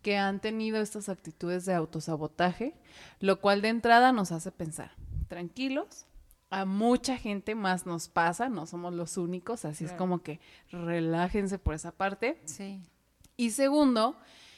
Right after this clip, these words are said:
Speaker 1: eh, por el hecho mismo de que a mucha gente le pasa, pues hay mucha información al respecto y por lo tanto mucho, muchas formas de evitarlo y más que evitarlo como de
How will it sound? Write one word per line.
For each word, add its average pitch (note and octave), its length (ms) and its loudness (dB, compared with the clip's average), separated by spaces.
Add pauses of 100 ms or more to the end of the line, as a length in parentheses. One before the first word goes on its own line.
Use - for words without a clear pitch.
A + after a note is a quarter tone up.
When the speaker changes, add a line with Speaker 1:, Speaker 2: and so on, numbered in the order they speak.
(160)
Speaker 1:
eh, F3+ 500 0
por F#3 140 2
el F#3 220 0
hecho G#3+ 360 0
mismo G#3 480 -2
de F#3+ 120 -6
que D3+ 100 -12
a D3+ 60 -4
mucha E3 320 -6
gente F3+ 280 -6
le G3 140 -6
pasa, A3+ 400 0 (120)
pues F3 240 0
hay D#3+ 120 -12
mucha E3+ 360 -2
información G3 520 -2
al F#3 140 0
respecto G#3 600 -6 (180)
y A#3 280 -2
por G3+ 320 -2
lo G#3+ 180 -4
tanto B3 540 0
mucho, G3+ 840 -2
muchas G3+ 420 -8
formas A3+ 760 -2 (200)
de F3+ 400 -4 (100)
evitarlo A3+ 520 0
y D4 40 -2
más C4+ 220 -2
que D#4+ 120 -8
evitarlo A#3+ 460 -4
como G3 280 -2
de E3 220 -4